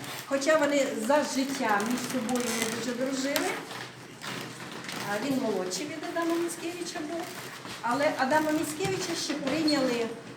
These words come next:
е, ну, возвеличили буквально зразу, в двадцять другому році, це йому було двадцять чотири роки, перший твір він вид-, першу збірочку видав.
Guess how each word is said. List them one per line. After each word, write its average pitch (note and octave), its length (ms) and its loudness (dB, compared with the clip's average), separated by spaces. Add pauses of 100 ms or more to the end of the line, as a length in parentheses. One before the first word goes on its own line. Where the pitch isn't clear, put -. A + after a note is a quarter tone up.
(260)
е, F3 120 -4 (200)
ну, G#3 60 -2 (160)
возвеличили A3 800 2 (240)
буквально C4 420 4
зразу, A3 500 2
в - 20 -6
двадцять A#3 340 2
другому A#3+ 380 2
році, C4+ 320 2
це B3 60 0
йому A#3 140 0
було A3+ 300 -2
двадцять B3 440 0
чотири G#3+ 300 -2
роки, B3+ 360 0 (320)
перший C4 360 4
твір B3+ 380 2
він A3+ 200 2
вид-, A#3 360 0 (100)
першу B3 280 -2
збірочку A3 600 0
видав. G3 380 2